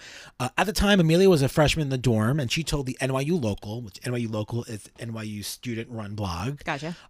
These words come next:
Speaker 1: Um, she told the N Y U Local of her tale. While her roommates were gone, she and her friends were hanging out in the dorm room.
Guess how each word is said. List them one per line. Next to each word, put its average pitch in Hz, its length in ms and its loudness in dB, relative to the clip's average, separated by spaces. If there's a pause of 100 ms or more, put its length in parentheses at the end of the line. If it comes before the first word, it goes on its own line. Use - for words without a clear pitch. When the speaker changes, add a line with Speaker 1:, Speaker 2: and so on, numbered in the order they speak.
(120)
Speaker 1:
Um, 131 500 -2 (160)
she 185 140 -2
told 196 220 6
the 175 80 6
N 160 80 4
Y 156 80 6
U 131 120 4
Local 123 320 4
of 117 100 -2
her 110 80 -4
tale. - 420 -12 (180)
While 131 160 -2
her 160 80 6
roommates 170 560 2
were 175 120 6
gone, 104 520 0
she 202 540 2
and 131 140 -2
her 139 120 0
friends 117 580 -4 (440)
were 117 460 4
hanging 160 300 0
out 127 280 2
in 123 80 0
the 120 80 2
dorm 95 320 -2
room. - 280 -20